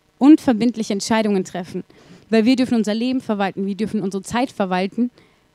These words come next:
Und dazu ist es wichtig, dass wir unsere Zeit sinnvoll nutzen. Und wenn wir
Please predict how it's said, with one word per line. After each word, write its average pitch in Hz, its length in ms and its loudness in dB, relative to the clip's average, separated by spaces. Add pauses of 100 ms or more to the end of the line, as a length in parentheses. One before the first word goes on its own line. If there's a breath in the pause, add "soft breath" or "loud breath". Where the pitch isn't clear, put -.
(180)
Und 208 140 2
dazu 226 200 2
ist 202 120 0
es 196 120 -6
wichtig, 226 300 0
dass 208 160 -2
wir 202 80 0
unsere 196 160 0
Zeit 196 240 0
sinnvoll 190 300 -2
nutzen. - 480 -4 (320 soft breath)
Und 190 120 0
wenn 208 160 2
wir 202 280 0